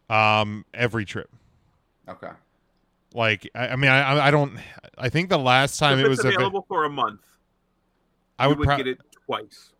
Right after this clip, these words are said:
Speaker 1: I would probably get it two or three times.
Speaker 3: Okay.
Speaker 1: That's about probably the amount of times I go to McDonald's for dinner in, lunch or dinner
Speaker 3: Now,
Speaker 1: in,
Speaker 3: did
Speaker 1: in a
Speaker 3: you
Speaker 1: month.
Speaker 3: say, "McDonald's has the McRib back.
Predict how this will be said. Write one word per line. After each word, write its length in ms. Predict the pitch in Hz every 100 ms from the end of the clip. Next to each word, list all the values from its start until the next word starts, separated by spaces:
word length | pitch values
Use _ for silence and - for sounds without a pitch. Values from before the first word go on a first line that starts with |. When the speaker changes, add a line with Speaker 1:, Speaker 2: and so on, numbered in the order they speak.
| _ _ _ -
Speaker 1:
I 80 | 139
would 120 | 165
probably 200 | 175 151
get 100 | 135
it 80 | 113
two 140 | - 113
or 80 | 101
three 180 | 104
times. 420 | 87 87 71 - _ _ _ _ _ _ _ -
Speaker 3:
Okay. 80 | -
Speaker 1:
That's 140 | 151 170
about 440 | 120 117 120 101
probably 360 | 123 120 117 113
the 120 | 113
amount 300 | 104 107 101
of 80 | 95
times 320 | 107 101 101
I 80 | 98
go 160 | 101
to 60 | 101
McDonald's 560 | 98 90 101 101 98 -
for 120 | 95
dinner 340 | 87 92 90
in, 320 | 90 92 90 87 _ _ _ _ _
lunch 280 | 113 110 95
or 40 | 101
dinner 280 | 92 90 85
Speaker 3:
Now, 140 | 87
Speaker 1:
in, 100 | 104
Speaker 3:
did 80 | 95
Speaker 1:
in 80 | 101
a 20 | 95
Speaker 3:
you 40 |
Speaker 1:
month. 180 | 90 82
Speaker 3:
say, 340 | 120 123 123 _ _ _ _ _ _ _ _ _ _ _ _ _ _ _ _ _ _
"McDonald's 680 | 151 143 - 160 170 165 -
has 260 | 143 131
the 80 | 139
McRib 480 | 131 127 135 131 107
back. 380 | 120 101 -